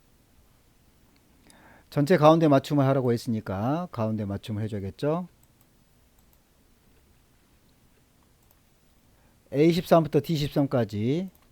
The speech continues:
에이십삼 아래쪽에 하나, 둘, 셋, 네 칸, 그리고 병합하고 가운데 맞춤. 에이십사부터 하나, 둘, 셋, 넷, 병합하고 가운데 맞춤.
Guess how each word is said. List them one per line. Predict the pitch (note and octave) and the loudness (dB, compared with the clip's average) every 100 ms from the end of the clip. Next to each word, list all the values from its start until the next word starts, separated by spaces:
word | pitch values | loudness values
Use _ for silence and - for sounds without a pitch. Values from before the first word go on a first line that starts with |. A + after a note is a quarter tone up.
| _ - | _ -8
에이십삼 | B2 B2+ A#2+ - A#2 A2 | -4 -2 -4 -6 -4 -4
아래쪽에 | A2 A2+ - A2 C#3+ E3 | -2 -4 -6 -4 -2 -2
하나, | F3+ C#3+ C3 D3 F3 G3+ G#3 _ _ - | -2 -4 0 0 0 -4 -10 _ _ -8
둘, | B2+ C#3 F3+ G3+ - _ | -2 0 -2 -4 -10 _
셋, | - C#3+ D3 F#3 - _ _ - | -8 -2 0 0 -6 _ _ -6
네 | A#2+ | -6
칸, | - G#2 G#2+ D3+ G#3 - _ _ _ _ _ - | -4 -6 -2 -2 -2 -8 _ _ _ _ _ -14
그리고 | A2+ G#2+ | -8 -6
병합하고 | - B2 B2 B2 | -2 -2 -2 -2
가운데 | G#2+ A2+ G#2+ | -2 -4 -4
맞춤. | G2+ G2 - E3 G3 A3 _ _ _ _ _ _ _ _ _ _ _ _ _ _ _ _ _ | -6 -8 -6 -6 -6 -10 _ _ _ _ _ _ _ _ _ _ _ _ _ _ _ _ _
에이십사부터 | B2+ D3 D3 - - D#3+ D3 - A#2+ B2 D#3+ | 2 2 2 -2 4 4 4 0 2 4 2
하나, | F3+ C3 A#2+ C#3 D#3+ F#3 _ | 0 0 2 2 -2 -6 _
둘, | - C3 D3 E3+ F#3+ G3 | -4 -2 0 -2 -8 -12
셋, | - C3 D3 E3+ _ | -4 -2 -2 -6 _
넷, | A2 G#2 G#2 D3+ F#3+ _ _ _ _ _ | -8 -6 -2 -4 -6 _ _ _ _ _
병합하고 | - A2+ A2+ G2 | -4 -4 -4 -6
가운데 | G2 G2+ G2 | -6 -6 -6
맞춤. | F2+ - - G2 A#2+ E3+ | -10 -12 -10 -6 -4 -6